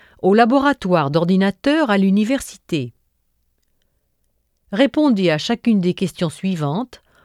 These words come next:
en mettant l'infinitif à la forme pronominale. Ensuite, écoutez pour vérifier votre réponse. Modèle.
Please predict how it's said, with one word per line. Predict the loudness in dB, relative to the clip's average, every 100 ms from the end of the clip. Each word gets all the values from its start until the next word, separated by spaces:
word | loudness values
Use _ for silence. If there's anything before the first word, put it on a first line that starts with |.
| _
en | -4 0
mettant | 0 2 0
l'infinitif | 2 0 0 0 0 -2 0 0 0
à | 0
la | 0
forme | -2 -2 -2
pronominale. | 0 2 2 2 2 0 -2 -4 -8 _ _ _ _ _ _ _ _ -4
Ensuite, | -4 -4 -2 -2 -2 -12 -20 _ _ _ _ _
écoutez | -2 0 -2 -2 -4
pour | -4 -6
vérifier | -4 -2 -4 -2 -2
votre | -2 -2 -2
réponse. | 0 -2 -2 -2 -2 -6 -14 -20 _ _ _ _ _ _ _ _ _ _ _ _ _ 0
Modèle. | 2 4 2 0